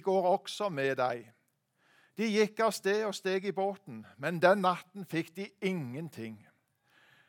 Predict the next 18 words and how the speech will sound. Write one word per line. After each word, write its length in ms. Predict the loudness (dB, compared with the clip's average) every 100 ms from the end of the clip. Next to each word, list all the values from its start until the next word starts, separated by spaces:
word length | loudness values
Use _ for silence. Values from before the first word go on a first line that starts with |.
| _ _ _
Da 140 | 4 8
det 80 | 10
alt 280 | 10 6 2
led 200 | 4 4
mot 200 | 0 2
morgenen, 460 | 2 4 0 -4 -6
sto 320 | -6 -6 0
Jesus 480 | 0 0 -4 -10 -8
på 140 | -8
stranden, 460 | -4 0 0 -2 -6
men 140 | -6 -4
disiplene 600 | -6 -6 -10 _ -10 -8
visste 320 | -8 -8 -12
ikke 400 | -12 -12 -12 -10
at 140 | -10 -8
det 60 | -6
var 300 | -4 -4 -8
Jesus. 720 | -10 -10 -12 -18 -18 -16 -16